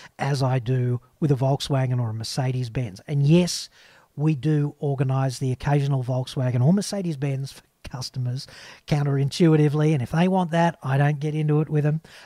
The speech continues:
I just go, "Yeah, sure, happy to help, dude." The money's the same. It spends the same.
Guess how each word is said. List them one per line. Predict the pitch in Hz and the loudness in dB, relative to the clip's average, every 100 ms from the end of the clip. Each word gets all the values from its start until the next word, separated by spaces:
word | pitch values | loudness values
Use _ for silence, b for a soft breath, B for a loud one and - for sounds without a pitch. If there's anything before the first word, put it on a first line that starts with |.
| B | B
I | 147 | -6
just | 151 - | -6 -4
go, | 175 | 0
"Yeah, | 202 | 2
sure, | 233 - 233 220 _ _ | 0 0 -2 -4 _ _
happy | 139 131 | -4 0
to | 147 | 0
help, | 143 151 127 | 0 0 0
dude." | 139 160 190 B B B B B _ _ _ - | 0 0 -2 B B B B B _ _ _ -2
The | 156 | 0
money's | 147 160 165 151 | 2 2 2 2
the | 156 | -2
same. | - 180 160 151 - | 0 2 2 0 -2
It | 143 | -8
spends | - - - 151 151 151 - | -6 -8 -4 0 2 0 0
the | 147 | -4
same. | - 151 147 147 | -2 0 0 -2